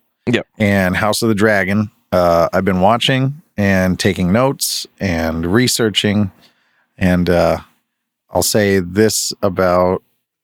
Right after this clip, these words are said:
Speaker 2: House of the Dragon. Um, they're gonna do a time jump. This is, so this week it was the last episode with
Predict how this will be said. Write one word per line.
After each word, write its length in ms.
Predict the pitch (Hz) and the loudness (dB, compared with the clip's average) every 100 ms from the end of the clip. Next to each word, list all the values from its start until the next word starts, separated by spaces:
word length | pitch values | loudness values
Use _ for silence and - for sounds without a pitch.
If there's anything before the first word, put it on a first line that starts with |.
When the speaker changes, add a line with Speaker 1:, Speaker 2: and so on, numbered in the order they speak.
| _ _ _ _ _ _ - | _ _ _ _ _ _ -4
Speaker 2:
House 240 | 107 117 | -2 -2
of 40 | 107 | -2
the 40 | |
Dragon. 520 | 107 151 180 175 175 165 _ _ _ _ _ _ _ _ | 0 0 0 0 0 -2 _ _ _ _ _ _ _ _
Um, 1040 | 107 104 101 101 104 104 101 101 101 101 95 | 0 2 4 4 4 2 2 2 2 0 -2
they're 140 | 110 | -2
gonna 180 | 101 107 | 0 0
do 180 | 98 110 | 2 2
a 20 | 104 | 2
time 320 | - 143 160 | 0 0 2
jump. 280 | 160 170 - - _ _ _ _ _ _ _ _ _ _ _ - 95 95 _ _ _ | 2 0 -2 -16 _ _ _ _ _ _ _ _ _ _ _ -20 -20 -20 _ _ _
This 200 | - 139 | -2 -2
is, 240 | 151 123 - | -2 -6 0
so 200 | 131 113 | 2 4
this 240 | 110 151 | 2 0
week 240 | 135 120 95 | 2 2 2
it 20 | |
was 120 | 110 | 0
the 100 | 92 | 2
last 280 | 107 113 - | 2 2 0
episode 440 | 110 - 120 110 | -2 0 0 0
with 380 | 95 101 98 92 | 2 0 0 -4